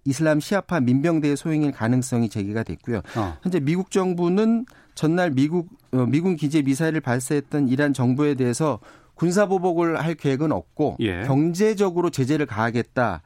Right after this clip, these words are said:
Speaker 1: 이렇게 말을 해놓은 상황인데 현재 미국 안에서는 지금 대선을 얼마 남겨놓지 않은 상황이기 때문에
Speaker 2: 음.
Speaker 1: 군사적으로 대치하게 되면 당연히 대선에서 불리한 정국으로 흐를 가능성이 있어서 경제 보복을 하겠다는 그런 계획인데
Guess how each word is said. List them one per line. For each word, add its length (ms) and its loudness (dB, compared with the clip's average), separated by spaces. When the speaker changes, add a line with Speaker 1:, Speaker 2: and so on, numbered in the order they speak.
Speaker 1:
이렇게 480 -2
말을 420 0
해놓은 380 2
상황인데 460 -2
현재 380 0
미국 400 -2
안에서는 380 2
지금 140 0
대선을 380 0
얼마 480 2
남겨놓지 720 0
않은 280 2
상황이기 400 0
때문에 400 -2
Speaker 2:
음. 40 -4
Speaker 1:
군사적으로 520 2
대치하게 440 -2
되면 160 0
당연히 440 0
대선에서 500 0
불리한 640 2
정국으로 360 0
흐를 300 -2
가능성이 520 0
있어서 500 -4
경제 380 2
보복을 440 0
하겠다는 460 2
그런 220 2
계획인데 640 0